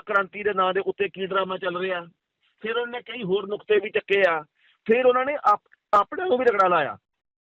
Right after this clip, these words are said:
ਉਹ ਕਹਿੰਦੇ ਵੀ ਦੇਖੋ ਪਿਛਲੇ ਦਿਨੀ ਬਲਵਿੰਦਰ ਸਿੰਘ ਭੂੰਦੜ ਸਾਹਿਬ ਨੇ ਗੱਲ ਕਹਿੰਦੇ ਸੀ ਕਿ ਭਾਈ ਮੈਂ, ਯਾਨੀ ਕਿ ਬਿਕਰਮ ਸਿੰਘ ਮਜੀਠੀਆ ਨੇ ਅਕਾਲੀ ਦਲ ਦੀ ਪਿੱਠ 'ਚ ਛੁਰਾ ਮਾਰਿਆ। ਉਹ ਕਹਿੰਦੇ ਭੂੰਦੜ ਸਾਹਿਬ ਮੈਂ ਤੁਹਾਡੇ ਕੋਲੇ ਹੀ ਖੜਾ, ਮੈਨੂੰ ਦੱਸ ਤਾਂ ਦਿਓ ਵੀ ਛੁਰਾ ਵੱਜਿਆ ਕਿੱਥੇ ਜੇ ਸੀ,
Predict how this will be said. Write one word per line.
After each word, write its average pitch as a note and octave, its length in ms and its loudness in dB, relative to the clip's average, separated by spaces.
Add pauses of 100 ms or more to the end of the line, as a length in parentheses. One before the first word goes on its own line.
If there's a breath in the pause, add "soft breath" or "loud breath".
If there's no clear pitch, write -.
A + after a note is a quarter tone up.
(320)
ਉਹ G3+ 120 4
ਕਹਿੰਦੇ G#3 200 -2
ਵੀ A3+ 120 -4
ਦੇਖੋ G3 260 -2
ਪਿਛਲੇ G3+ 340 -2
ਦਿਨੀ G#3+ 160 -6
ਬਲਵਿੰਦਰ F3 400 -2
ਸਿੰਘ A3 180 -6
ਭੂੰਦੜ E3 300 0
ਸਾਹਿਬ F#3 280 0
ਨੇ G3+ 60 -6
ਗੱਲ E3+ 180 2
ਕਹਿੰਦੇ E3+ 280 0
ਸੀ E3 300 -2 (520 soft breath)
ਕਿ B3 140 0
ਭਾਈ A3 400 0
ਮੈਂ, F#3+ 500 2
ਯਾਨੀ F#3+ 240 2
ਕਿ A3 140 2
ਬਿਕਰਮ F#3+ 380 -4
ਸਿੰਘ G#3 200 -4
ਮਜੀਠੀਆ F#3 520 -2
ਨੇ F3 320 -4 (160)
ਅਕਾਲੀ E3+ 380 -2
ਦਲ F#3 200 2
ਦੀ F#3 220 -10
ਪਿੱਠ F#3+ 140 -4
'ਚ G3 120 -16
ਛੁਰਾ G#3 260 2
ਮਾਰਿਆ। C#3 360 -4 (680 soft breath)
ਉਹ A3+ 140 6
ਕਹਿੰਦੇ A3+ 220 0
ਭੂੰਦੜ G3 320 2
ਸਾਹਿਬ G#3 220 2
ਮੈਂ G#3 160 2
ਤੁਹਾਡੇ G#3 260 0
ਕੋਲੇ G3 240 4
ਹੀ G3 60 2
ਖੜਾ, F#3+ 220 2
ਮੈਨੂੰ G3+ 180 -2
ਦੱਸ D#3+ 180 2
ਤਾਂ F#3 160 4
ਦਿਓ G#3+ 100 0
ਵੀ A#3+ 100 -8
ਛੁਰਾ F#3+ 260 2
ਵੱਜਿਆ E3 220 0
ਕਿੱਥੇ F#3 260 -8
ਜੇ G3+ 160 -2
ਸੀ, F3 160 -10